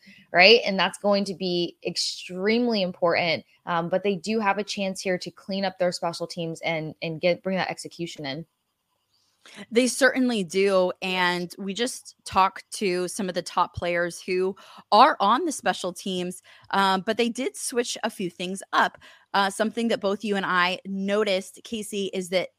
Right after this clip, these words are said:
Speaker 2: uh, Mikhail Sergachev, they're keeping him, at least for now, on that top line of the power play unit. They're going
Speaker 1: Mm-hmm.
Speaker 2: to keep him there. Victor Hedman moved to the second line on the power play unit. Um, and Mikhail Sergachev, he's a young player.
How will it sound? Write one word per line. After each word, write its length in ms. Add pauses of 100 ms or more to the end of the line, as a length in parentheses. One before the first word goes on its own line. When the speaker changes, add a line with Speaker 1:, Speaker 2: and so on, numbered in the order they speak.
Speaker 2:
uh, 380
Mikhail 320
Sergachev, 500 (440)
they're 280
keeping 460
him, 500
at 160
least 380
for 120
now, 360 (360)
on 180
that 220
top 360
line 340
of 100
the 60
power 340
play 180
unit. 340 (280)
They're 120
going 260
Speaker 1:
Mm-hmm. 120
Speaker 2:
to 60
keep 220
him 140
there. 180
Victor 320
Hedman 540 (320)
moved 420 (120)
to 420
the 160
second 400
line 400
on 100
the 60
power 320
play 180
unit. 380 (380)
Um, 280
and 100
Mikhail 280
Sergachev, 640
he's 180
a 60
young 360
player. 520